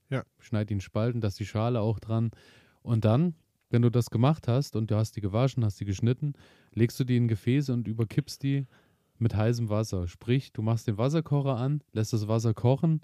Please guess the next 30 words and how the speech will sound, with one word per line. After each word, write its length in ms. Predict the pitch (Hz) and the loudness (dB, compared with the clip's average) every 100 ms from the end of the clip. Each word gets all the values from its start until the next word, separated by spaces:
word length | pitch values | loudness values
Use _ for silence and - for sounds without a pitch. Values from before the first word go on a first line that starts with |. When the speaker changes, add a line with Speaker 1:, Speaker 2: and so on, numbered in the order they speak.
| - | -2
Speaker 1:
Mhm. 200 | 131 135 | 0 2
Speaker 2:
und 160 | 113 | 0
gießt 240 | - 143 - | 0 -2 -2
es 120 | 117 | -4
dann 300 | 120 127 139 | 0 0 0
abschließend, 720 | 120 131 - 131 131 127 123 | -4 -8 -6 -4 -2 -2 -4
also 320 | - 110 113 | -4 -2 -2
komplett, 460 | 110 117 110 120 - | -2 -2 0 0 0
dass 100 | 123 131 | 0 0
Speaker 1:
Okay. 80 | 139 | 0
Speaker 2:
alles 260 | 117 - | 0 -4
zu 220 | - - 151 | -8 0 0
ist, 200 | 143 - - - | 0 -6 -20 -8
über 180 | 127 123 | 2 4
die 100 | 123 | 4
Kartoffeln 500 | 120 117 120 135 151 | 2 0 0 0 0
und 80 | 127 | 0
lässt 300 | 117 127 - | 0 0 -2
die 200 | 143 160 | -4 -2
einfach 300 | - 131 139 | -4 -4 -4
fünfzehn 480 | - 165 156 - 147 | 0 -2 -2 -4 -2
Minuten 380 | 131 120 123 120 | -2 -2 -4 -4
in 100 | 117 | -4
dem 140 | 110 | -2
Wasser 240 | 107 110 107 | -2 -2 -4
stehen. 400 | - 107 92 80 _ _ _ - - | -4 -6 -4 -8 _ _ _ -18 -8
Der 80 | 95 | -2
Sinn 240 | 139 165 | 2 2
dabei 340 | 139 104 101 | 2 2 2
ist, 380 | 95 123 - - | 2 -2 -4 -10